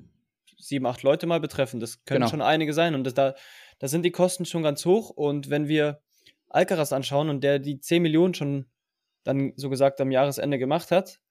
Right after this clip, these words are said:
Speaker 1: müssen wir das alles mal abziehen.
Speaker 2: Ja,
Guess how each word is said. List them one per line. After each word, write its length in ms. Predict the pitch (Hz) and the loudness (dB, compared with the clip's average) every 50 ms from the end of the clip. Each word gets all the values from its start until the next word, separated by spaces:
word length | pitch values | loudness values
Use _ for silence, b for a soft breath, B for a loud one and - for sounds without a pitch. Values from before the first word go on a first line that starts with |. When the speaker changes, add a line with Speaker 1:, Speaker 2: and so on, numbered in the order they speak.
| _ _ - | _ _ -10
Speaker 1:
müssen 200 | 131 131 131 139 | -10 -8 -6 -4
wir 80 | 135 | -4
das 160 | 127 160 151 - | -2 -2 -2 0
alles 300 | - 151 156 147 - 139 | 0 0 0 0 0 -2
mal 120 | 131 127 | -2 0
abziehen. 520 | - 147 139 - - - 131 139 165 160 _ _ _ _ _ _ _ _ _ _ | 0 -2 -2 -2 -4 -4 -4 -4 -4 -8 _ _ _ _ _ _ _ _ _ _
Speaker 2:
Ja, 280 | 135 127 117 - - | -2 -2 -2 -2 -6